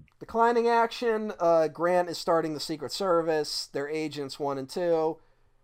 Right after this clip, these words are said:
Speaker 2: Which one's one and which one's two? Ha ha. Salma Hayek reveals that actually she wasn't looking for her father. It was her husband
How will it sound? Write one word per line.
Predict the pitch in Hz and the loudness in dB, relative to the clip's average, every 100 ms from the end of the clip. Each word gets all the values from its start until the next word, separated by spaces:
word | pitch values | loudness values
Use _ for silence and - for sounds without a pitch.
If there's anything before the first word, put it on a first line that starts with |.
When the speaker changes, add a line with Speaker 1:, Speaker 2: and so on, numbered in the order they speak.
| - | -6
Speaker 2:
Which | 165 - | -4 0
one's | 170 139 | 0 0
one | 147 143 | -2 -2
and | 135 | -2
which | 135 - | -4 -6
one's | 123 120 | -10 -10
two? | - 151 139 | -6 -4 -4
Ha | 127 127 120 | -4 -4 -4
ha. | 139 135 127 131 _ _ _ _ _ | -4 -4 -4 -6 _ _ _ _ _
Salma | - 170 165 | 0 2 2
Hayek | 175 165 160 | 0 0 0
reveals | 160 147 160 147 147 143 | -2 -8 -4 -4 -4 -6
that | - 135 131 - | -8 -8 -8 -6
actually | 147 151 - 165 151 143 135 | -4 -4 -6 -6 -4 -6 -10
she | 156 | -8
wasn't | 151 190 170 | -2 -2 -2
looking | 156 143 139 | -8 -10 -14
for | 147 131 | -10 -10
her | 123 | -10
father. | - 123 117 117 113 110 - _ _ | -10 -10 -10 -10 -14 -16 -18 _ _
It | 135 127 | -16 -8
was | 135 | -8
her | 131 120 | -6 -8
husband | 123 113 87 76 | -10 -10 -18 -20